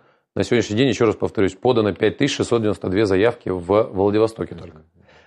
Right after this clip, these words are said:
Значит, и мы очень, э, мы, мы планируем, что после второго отбора, а отбор достаточно жёсткий, и я повторюсь, что все, э, проекты, участки, которые, э, принимаются нами в отбор,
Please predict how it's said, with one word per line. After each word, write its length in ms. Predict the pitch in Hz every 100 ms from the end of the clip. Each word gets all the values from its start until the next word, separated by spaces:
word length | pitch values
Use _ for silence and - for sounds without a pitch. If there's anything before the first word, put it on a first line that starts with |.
| _
Значит, 260 | 107 98 107
и 120 | 131
мы 320 | 131 143 113 -
очень, 400 | 131 117 127 110
э, 340 | 110 113 104 104
мы, 160 | 117 123
мы 160 | 117
планируем, 420 | 117 135 139 107
что 160 | 92 110
после 320 | 90 135 -
второго 420 | 117 127 139 123
отбора, 420 | 117 110 139 123 -
а 120 | 107
отбор 280 | 110 120 131
достаточно 560 | 104 101 117 98 - 98
жёсткий, 420 | 92 165 - -
и 140 | 95
я 100 | 107
повторюсь, 460 | 110 - - 123 107
что 340 | - 104 92 - _ _ -
все, 480 | - 143 147 95 - -
э, 100 | 107
проекты, 520 | 110 120 131 - 104
участки, 600 | 110 104 123 110 - 95 -
которые, 560 | 104 113 104 98 90 - _ _ _ _
э, 320 | 104 98 98 85
принимаются 600 | 110 113 104 90 - 120
нами 360 | 120 117 110 113 -
в 80 | 107
отбор, 340 | 113 120 117